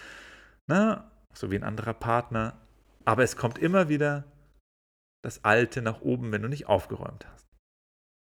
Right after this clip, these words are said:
Also hör auf, auf den Retter zu warten, auf das Rettende zu warten. Wenn du ein glückliches Leben haben möchtest, dann darfst du das in deine eigene Hand nehmen. Dann darfst du die Verantwortung als allererstes für dich übernehmen.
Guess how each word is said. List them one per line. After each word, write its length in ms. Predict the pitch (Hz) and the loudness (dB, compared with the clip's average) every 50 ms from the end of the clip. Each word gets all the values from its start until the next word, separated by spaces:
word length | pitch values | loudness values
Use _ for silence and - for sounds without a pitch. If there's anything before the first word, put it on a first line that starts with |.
| _ _ _ _ _ _ _ _ _ _ _ _ - - - - - | _ _ _ _ _ _ _ _ _ _ _ _ -20 -20 -20 -20 -4
Also 200 | - 113 107 113 120 | 0 2 4 4 6
hör 240 | 123 143 151 - - | 6 6 4 4 2
auf, 300 | 127 143 151 143 - - | 2 2 2 2 0 -4
auf 340 | - 123 123 - - - | -6 -6 -6 -6 -10 -10
den 160 | - - 110 107 | -8 -6 -6 -4
Retter 340 | 107 117 131 - 135 117 | -4 -4 -4 -2 -4 -4
zu 160 | - - 113 98 | -4 -6 -4 -2
warten, 280 | 101 101 104 - - | 0 0 0 -2 -4
auf 80 | - - | -8 -6
das 200 | - 107 - - | -6 -8 -2 -2
Rettende 380 | 101 - - 113 95 98 107 | -4 -4 -4 -6 -8 -8 -8
zu 160 | - - 101 98 | -8 -10 -10 -8
warten. 380 | 98 - - - _ - - - _ _ _ _ _ _ - - - - - - | -8 -8 -8 -12 _ -20 -20 -20 _ _ _ _ _ _ -20 -20 -20 -20 -6 -2
Wenn 220 | - 127 151 156 | -2 -2 0 0
du 60 | 160 | 0
ein 60 | 151 | 0
glückliches 440 | 135 143 143 139 143 131 123 113 - | 0 0 0 0 0 -2 -2 -2 -2
Leben 320 | - 110 113 117 120 107 92 | 0 0 0 0 -2 -4 -4
haben 240 | 87 85 90 92 | -2 -2 0 0
möchtest, 520 | 92 104 123 131 - - 131 127 - - _ _ _ _ _ _ _ _ _ _ _ _ _ _ _ _ _ _ _ _ _ _ _ _ _ _ _ _ _ | 0 0 0 -2 -4 -8 -10 -10 -12 -16 _ _ _ _ _ _ _ _ _ _ _ _ _ _ _ _ _ _ _ _ _ _ _ _ _ _ _ _ _
dann 100 | 107 104 | -4 -2
darfst 300 | 98 113 104 - - - | 0 0 0 -2 -2 -4
du 80 | 135 143 | -2 -2
das 260 | 143 131 - - - | -2 -2 -4 -6 -10
in 80 | - 101 | -4 -2
deine 260 | 104 98 98 104 - | -2 -2 -2 -2 -2
eigene 360 | 98 101 101 101 107 98 87 | -2 -2 -2 -2 -6 -4 0
Hand 240 | 104 104 101 - - | 0 0 0 -2 -6
nehmen. 260 | 92 85 82 85 92 | -8 -10 -10 -10 -12
Dann 140 | 98 98 98 | -12 -10 -10
darfst 300 | 95 98 92 - - - | -10 -10 -10 -12 -6 -4
du 80 | 139 | -2
die 80 | 147 147 | 0 2
Verantwortung 640 | - - - - 123 131 - 120 113 - - 107 | 2 2 2 0 -2 -2 -2 -4 -6 -6 -6 -6
als 120 | 101 92 - | -8 -6 -2
allererstes 540 | - 117 127 131 113 120 117 - - 107 - | 0 0 0 0 -2 -4 -4 -6 -10 -14 -14
für 80 | - | -8
dich 220 | - 127 113 - - | -8 -8 -8 -6 -6
übernehmen. 440 | 104 107 101 95 92 95 - - | -6 -6 -6 -6 -8 -10 -12 -16